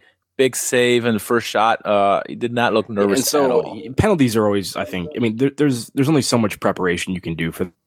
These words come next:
Speaker 2: a-, as a goalie or as a, as a penalty taker. So, I mean, take this with a grain of salt, but Nubel came out after the game and said that he actually remembers,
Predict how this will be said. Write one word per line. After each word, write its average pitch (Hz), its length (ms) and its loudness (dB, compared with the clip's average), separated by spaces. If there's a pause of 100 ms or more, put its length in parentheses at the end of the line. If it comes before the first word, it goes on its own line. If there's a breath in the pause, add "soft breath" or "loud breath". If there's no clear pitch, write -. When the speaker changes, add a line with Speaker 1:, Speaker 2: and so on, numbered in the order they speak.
(180)
Speaker 2:
a-, 69 120 -2
as 90 360 0
a 127 40 -8
goalie 92 460 0
or 90 140 0
as 87 160 -2
a, 82 120 0
as 82 140 -4
a 85 120 -4
penalty 85 340 -4
taker. 95 500 -2 (400 loud breath)
So, 95 260 0
I 85 40 -2
mean, 101 160 0
take - 320 0
this 104 160 -4
with 95 120 -4
a 92 40 -6
grain 92 200 -2
of 85 60 -8
salt, 87 260 -2
but 85 120 -4
Nubel 101 280 0
came 95 240 -2
out 92 220 2
after 87 260 -4
the 80 80 -10
game 85 320 -2
and 82 100 -4
said 82 200 -2
that 82 100 -2
he 90 100 0
actually 87 520 0 (380 loud breath)
remembers, 98 960 0